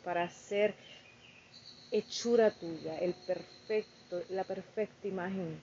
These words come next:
tuya, la manifestación viva de quien tú eres. Y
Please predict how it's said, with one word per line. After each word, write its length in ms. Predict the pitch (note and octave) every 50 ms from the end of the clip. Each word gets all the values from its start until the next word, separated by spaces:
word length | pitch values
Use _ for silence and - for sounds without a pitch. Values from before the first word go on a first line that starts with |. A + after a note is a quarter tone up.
| - -
tuya, 340 | - F3 E3 D#3+ D3+ D#3+ D3+ D#3 - - - - - - - - -
la 140 | - G3+ G3
manifestación 1000 | G3 F3+ F3+ F#3 E3+ - - F#3+ E3+ - F#3+ F3+ - - - G#3+ G#3 G3+ G#3+ G#3+
viva 240 | G3+ A3 A3 G#3 G3+ F#3
de 100 | F3+ F3
quien 340 | - - E3 D#3 D3+ D#3 D#3 -
tú 200 | - E3 D#3+ D3+
eres. 580 | D3 D3+ - B2+ - - - - - - - - - - - - - - - - - - - - - - - - - - - - - - - - - - -
Y 80 | F3+